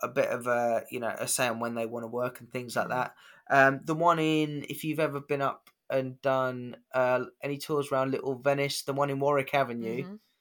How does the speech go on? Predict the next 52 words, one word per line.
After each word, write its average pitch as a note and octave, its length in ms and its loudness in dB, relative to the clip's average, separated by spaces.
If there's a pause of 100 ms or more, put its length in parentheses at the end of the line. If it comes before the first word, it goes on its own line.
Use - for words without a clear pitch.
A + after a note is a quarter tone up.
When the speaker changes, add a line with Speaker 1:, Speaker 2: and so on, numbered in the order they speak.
(420)
Speaker 1:
um, A#2+ 260 0
that D3 200 6
actually B2 300 -2
used B2 180 -8
to B2 60 -10
be B2 100 -2
a A2+ 60 -2
night B2 280 -2 (160)
shelter. G#2+ 440 -2
And A#2+ 80 -2
when C#3 100 4
I E3+ 40 2
say A#2+ 200 2
night, A#2+ 320 -2
I - 40 -4
don't A2 200 -2
know - 60 -6
if G2 180 -10
it - 40 -12
used - 180 -12
to G2+ 60 -16
go G2+ 100 -4
into G2+ 200 -12
the G#2+ 80 -8
really G#2+ 260 -4
early G2+ 220 -4
hours, G#2 240 -6
but G#2 180 -2 (280)
it G#2 60 -14
was A#2 160 -2
certainly C3 320 6
open A#2 240 0
into A2+ 260 -10
the A2+ 60 -6
e-, A#2 260 -6
evening. A#2 360 -6
It A2+ 40 -12
used A2 160 -10
to G#2 60 -14
be G#2+ 320 -10 (220)
apparently A#2+ 260 -2
quite A2+ 300 0
lively A2 400 0
from A2 180 -12
the G#2+ 60 -14
people G#2+ 340 -8
I've, G#2+ 260 -6 (100)
I've G#2 180 -2
heard A2 180 -4
up C4 140 -2
there. G#3 200 0
Speaker 2:
<laughs> - 100 -12